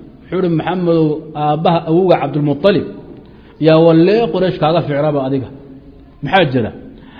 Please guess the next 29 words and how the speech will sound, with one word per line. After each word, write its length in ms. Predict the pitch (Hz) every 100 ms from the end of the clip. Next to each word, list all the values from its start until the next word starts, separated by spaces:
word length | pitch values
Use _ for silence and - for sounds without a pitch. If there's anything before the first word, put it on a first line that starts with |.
| -
Cabdulmuttalib 580 | 165 180 180 196 226 196
buu 180 | 180 180
yidhi, 220 | 175 175
markuu 300 | 214 - 175 175
asagu 320 | 165 180 202 170
soo 240 | - 180 202
baxo 320 | 147 113 123 - - - -
ama 240 | 160 208
la 160 | 202 175
arko, 360 | 147 139 135 117 - - - -
duqayda 440 | 156 156 214 208
Quraysheed 680 | 151 170 165 160 - 151 143 165
iyo 180 | 175
Carab, 340 | 139 143 143 120 - - - -
"Kaana 300 | - 180 220 208
yutcimuhum 540 | 185 - 214 190 190
al-kabida 420 | 196 - 202 165 170
wasan-, 340 | 160 175 170
wasanam," 360 | 170 175 160 131
buu 100 | 104
yidhi. 140 | - - - - - - - - - - - - - - - - - - - - - - 151
"Beer 320 | 240 233 208
iyo 140 | 180 180
wuxuu 200 | 170 165
siin 200 | 185 214
jiray," 160 | 190 185
buu 100 | 165
yidhi, 120 | -
"kurs. 200 | 185